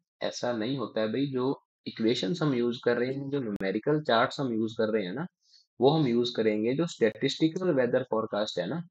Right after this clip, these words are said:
statics के through हम करते हैं, उसके अंदर यूज़ होगा, synoptic के अंदर यूज़ नहीं होता है। तो ये जो statement first है,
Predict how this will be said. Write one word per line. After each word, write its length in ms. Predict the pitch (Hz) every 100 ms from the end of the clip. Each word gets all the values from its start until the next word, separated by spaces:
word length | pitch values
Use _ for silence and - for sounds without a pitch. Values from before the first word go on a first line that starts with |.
| _ _
statics 400 | - - - 147
के 120 | - 143
through 220 | 139 127
हम 140 | 113
करते 320 | 104 90 -
हैं, 80 | 147
उसके 280 | 143 - 165
अंदर 260 | 160 147 127
यूज़ 240 | 120 110
होगा, 200 | 98 127
synoptic 540 | 156 104 98 - 190 185
के 60 | 165
अंदर 300 | 143 139 139
यूज़ 320 | 113 110 131 233 _ _ _ _ -
नहीं 180 | 101 131
होता 240 | 101 - 87
है। 120 | 87
तो 140 | 107
ये 140 | 113 117
जो 120 | 143
statement 600 | - 101 98 110 123 131
first 460 | - 117 156 -
है, 140 | 147